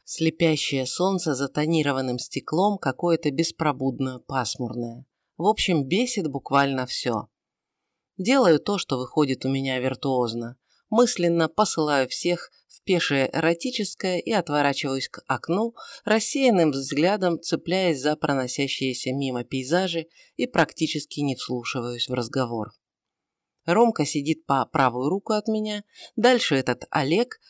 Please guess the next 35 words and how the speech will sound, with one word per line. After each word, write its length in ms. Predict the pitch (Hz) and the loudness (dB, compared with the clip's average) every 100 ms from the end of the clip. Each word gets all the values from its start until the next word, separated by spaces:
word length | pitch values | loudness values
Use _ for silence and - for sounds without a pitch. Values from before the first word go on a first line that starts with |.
| - | -8
лица 360 | 220 226 - 214 | -2 0 2 0
которого 400 | 208 202 196 185 | 0 0 0 0
я 120 | 185 | 0
даже 240 | 180 180 | 2 0
вспомнить 540 | 175 - 202 185 143 135 | -4 -2 4 4 2 0
вот 220 | 143 - | -4 0
так 180 | 151 131 | 0 0
отвернувшись 720 | 131 147 147 139 - 139 151 | -4 -2 -2 -4 -6 -4 0
не 100 | 151 | 0
могу. 420 | 151 143 143 139 _ _ _ _ - | 0 -2 -6 -8 _ _ _ _ -2
Напротив 520 | 170 180 214 233 143 | 0 0 0 0 0
Дамир 440 | 131 143 151 185 - | 2 4 4 4 0
и 120 | - 202 | -4 0
Никита, 600 | 190 180 143 - 113 123 _ _ - - | 0 -2 -6 -6 -8 -10 _ _ -20 -6
а 120 | 135 | -6
с 80 | - | 0
табличкой 540 | 139 165 240 - 233 | 0 0 -2 0 -2
к 80 | 233 | 2
нам, 240 | 220 214 - | 2 2 0
оказывается, 640 | - - 147 156 156 165 | -2 0 0 0 -2 -4
подходил 600 | - - - 123 120 117 | -8 -8 -2 -2 -2 -6
наш 320 | 131 117 107 | -4 -4 -4
водитель. 640 | 131 131 131 113 - - - _ _ _ _ _ _ | -2 -4 -2 -10 -10 -16 -16 _ _ _ _ _ _
Мужчины 560 | 147 147 - 151 135 - | -2 -2 0 2 0 -2
оживленно 560 | 131 139 143 139 127 | -4 -4 -2 -2 -2
болтают 480 | 123 131 127 131 117 | 0 -2 0 0 0
между 320 | 135 131 - | -2 -2 -4
собой 420 | 123 135 131 139 123 | -6 -4 -2 0 0
обо 200 | 120 117 | -2 -4
всем 300 | - 202 185 | -2 -2 -2
сразу 460 | 196 208 202 180 - | 0 2 2 -4 -4
и 140 | 208 | -2
ни 100 | 202 | 0
о 140 | 151 123 | 2 0
чем. 380 | - 123 101 | -2 -2 -4